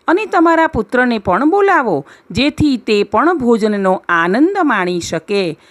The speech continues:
આના પર વૃદ્ધ સ્ત્રી વધારે અકળાઈ અને કીધું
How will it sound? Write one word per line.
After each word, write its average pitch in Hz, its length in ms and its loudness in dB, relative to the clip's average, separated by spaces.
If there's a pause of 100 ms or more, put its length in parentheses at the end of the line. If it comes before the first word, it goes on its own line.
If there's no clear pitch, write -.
(240)
આના 349 360 2
પર 254 240 0
વૃદ્ધ 208 360 -2
સ્ત્રી 196 440 -4
વધારે 214 480 -2
અકળાઈ 175 520 -2 (400)
અને 233 220 -2
કીધું 214 480 -6